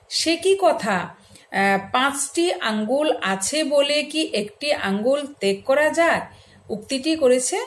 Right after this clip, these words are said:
চারু সুশীর মা, অর্থাৎ অন্নপূর্ণা বা মতিলাল বাবুর স্ত্রী। রাত্রে তুমি কি খাও? উক্তিটি করেছে অন্নপূর্ণা। যাকে উদ্দেশ্য করে উক্তিটি করা হয়েছে সে হচ্ছে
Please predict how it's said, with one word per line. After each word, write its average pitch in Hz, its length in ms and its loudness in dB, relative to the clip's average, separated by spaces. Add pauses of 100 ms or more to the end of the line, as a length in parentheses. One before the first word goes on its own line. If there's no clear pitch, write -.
(320)
চারু 220 380 0
সুশীর 262 440 -4
মা, 294 280 -2 (160)
অর্থাৎ 208 360 -4 (340)
অন্নপূর্ণা 269 1160 0
বা 381 160 2
মতিলাল 247 680 2
বাবুর 262 440 2 (160)
স্ত্রী। - 600 -4 (640)
রাত্রে 311 500 2
তুমি 359 320 0
কি 359 300 -2
খাও? 190 480 0 (360)
উক্তিটি 277 380 -6
করেছে 285 460 0 (340)
অন্নপূর্ণা। 202 880 0 (420)
যাকে 247 360 4
উদ্দেশ্য 302 440 0
করে 370 240 0
উক্তিটি 320 360 -2
করা 226 260 4
হয়েছে 285 420 2 (260)
সে 226 220 0
হচ্ছে 269 320 0